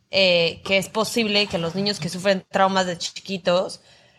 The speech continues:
a veces crean amigos imaginarios o a veces hasta otras personalidades que les ayudan a sobrevivir ese trauma o esa situación en la que están. Quiero dejar muy, muy claro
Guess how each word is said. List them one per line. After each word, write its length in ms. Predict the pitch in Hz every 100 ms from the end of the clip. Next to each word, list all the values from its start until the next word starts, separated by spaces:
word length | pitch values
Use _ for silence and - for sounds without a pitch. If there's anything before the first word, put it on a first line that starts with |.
| _ -
a 120 | 196
veces 340 | 214 208 214
crean 420 | - 196 196 175 -
amigos 340 | 196 196 196 196
imaginarios 640 | 180 185 196 190 190 196
o 60 | 202
a 60 |
veces 320 | 185 190 - - 196
hasta 260 | 175 196
otras 300 | 196 240 220
personalidades 1080 | - 175 - 185 175 175 180 190 190 190 196
que 80 | 185
les 160 | 170 175
ayudan 240 | 180 196
a 60 | 170
sobrevivir 680 | 180 170 170 170 190 -
ese 260 | - 202 202
trauma 380 | - 190 190 185
o 140 | 180
esa 160 | 185 185
situación 480 | 160 160 - 196 180
en 120 | 170
la 120 | -
que 60 | -
están. 340 | 196 170 - _ _ _ - _ - - _
Quiero 180 | - 349
dejar 280 | 240 220 226
muy, 220 | 220 254
muy 240 | 247 240 233
claro 500 | 220 208 214 311